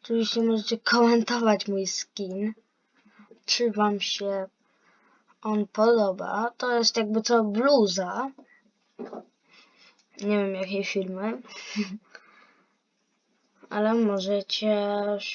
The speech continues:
Może co, coś wam to przypomina, choć nie robiłem ża-, na żadnego pomysłu na bluzę, nie miałem. Właśnie. Także no.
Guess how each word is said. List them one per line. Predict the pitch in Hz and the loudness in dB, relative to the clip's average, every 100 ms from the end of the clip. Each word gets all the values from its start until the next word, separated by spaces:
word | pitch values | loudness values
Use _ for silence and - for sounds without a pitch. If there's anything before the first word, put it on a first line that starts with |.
| - - - - _ _ _ _ _ - - _ _ | -10 -14 -16 -18 _ _ _ _ _ -20 -20 _ _
Może | 214 214 208 | 2 4 4
co, | 214 196 190 | 0 -2 -4
coś | - 226 202 | 0 2 4
wam | 202 | 0
to | 185 190 | -4 -10
przypomina, | - - - 208 233 240 254 240 240 | -10 -12 -4 -2 0 -2 -4 -8 -8
choć | 240 240 - - | -6 -8 -8 -14
nie | 247 226 | -6 0
robiłem | 226 214 226 220 | 2 6 8 8
ża-, | 208 202 202 202 226 202 185 _ _ _ - - _ _ _ | 6 2 0 -2 -4 -8 -10 _ _ _ -20 -20 _ _ _
na | 208 202 196 202 | -4 -2 0 0
żadnego | 208 208 208 208 208 202 | 2 2 2 0 0 -4
pomysłu | 196 196 196 196 - 196 | -6 -8 -4 -4 -6 -6
na | 196 196 | -4 -4
bluzę, | 190 202 196 190 185 196 | -2 -2 -2 -2 -6 -8
nie | 196 | -10
miałem. | 202 196 - 202 208 202 208 226 - _ _ _ - _ _ _ _ | -10 -10 -12 -12 -12 -10 -8 -10 -12 _ _ _ -20 _ _ _ _
Właśnie. | - - - 208 208 254 - _ _ - - - - _ _ _ _ _ | -18 -18 -12 -8 -6 -6 -10 _ _ -20 -20 -20 -20 _ _ _ _ _
Także | - 208 196 202 202 214 214 208 220 208 | 2 4 4 4 6 8 8 10 10 10
no. | 208 208 208 | 8 4 2